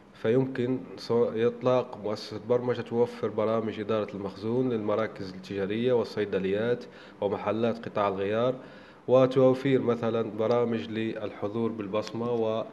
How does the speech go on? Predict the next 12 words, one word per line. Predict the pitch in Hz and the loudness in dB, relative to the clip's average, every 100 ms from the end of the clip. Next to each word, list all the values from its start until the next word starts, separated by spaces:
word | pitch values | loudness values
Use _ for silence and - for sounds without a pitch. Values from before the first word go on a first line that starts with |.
| - - - - | -16 -20 -18 -4
آه، | 107 107 107 104 101 87 85 82 90 95 92 104 - | 0 2 2 2 0 -4 -6 -8 -8 -8 -10 -10 -10
الحضور | - - - 113 127 123 | -12 -14 -8 -2 0 2
يعني | 123 120 113 | 2 4 2
حتى، | - 127 - 120 117 117 - - - - - - - | -2 -6 -6 -4 -2 -4 -8 -18 -20 -20 -20 -20 -8
آه، | 110 107 107 107 107 | -4 -2 0 0 -2
ت-، | 101 - 120 | -4 -6 -8
ترتيب | - 113 - 131 127 | -6 -6 0 2 2
الحضور | - 120 127 110 - - | -2 2 4 2 -2 -6
مثلا | 107 107 107 110 110 | -6 -2 -2 -2 -4
في | - 110 107 107 | -8 -6 -4 -4
مؤسسة، | 107 104 117 117 104 120 127 - - | -4 -6 -6 -10 -4 0 0 -4 -10
مؤسسة، | 98 110 - 104 - 107 107 98 | -10 -10 -10 -14 -8 -4 -2 -4